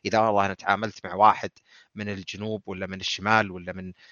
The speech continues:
الشرقية ولا من الغربية وآذاني، ما أجي أعمم على كل أهل الغربية،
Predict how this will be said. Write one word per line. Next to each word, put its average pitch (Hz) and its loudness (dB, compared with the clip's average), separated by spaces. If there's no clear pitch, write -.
الشرقية 110 -2
ولا 95 -4
من 98 -6
الغربية 101 -2
وآذاني، 101 4
ما 127 -4
أجي 101 -4
أعمم 92 -4
على 90 -6
كل 107 -6
أهل 92 -6
الغربية، 92 -4